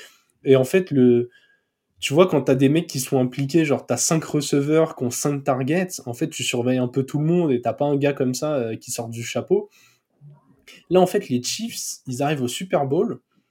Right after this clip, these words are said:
T'as l'impression qu'ils sont encore, euh, en tout cas offensivement, j'en avais parlé, ils jouent un petit sept sur dix, quoi. Euh,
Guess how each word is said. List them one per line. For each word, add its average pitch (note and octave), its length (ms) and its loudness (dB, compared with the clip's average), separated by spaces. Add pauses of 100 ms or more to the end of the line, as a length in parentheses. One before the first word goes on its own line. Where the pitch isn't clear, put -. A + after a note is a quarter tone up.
(340)
T'as B2 120 0
l'impression C3 600 -2
qu'ils C3 400 0
sont A#2+ 180 -6
encore, D3+ 440 0
euh, A#2 220 -2
en C3 120 0
tout C#3+ 100 -4
cas D#3+ 120 4
offensivement, C#3 800 0 (340)
j'en B2 160 -4
avais A#2+ 200 -2
parlé, E3+ 260 0
ils C3+ 160 -2
jouent D3 260 0
un A#2+ 220 0
petit C3 220 -6
sept C3+ 220 0
sur F3 200 0
dix, G3+ 300 -4
quoi. - 260 -4 (340)
Euh, A2 640 -6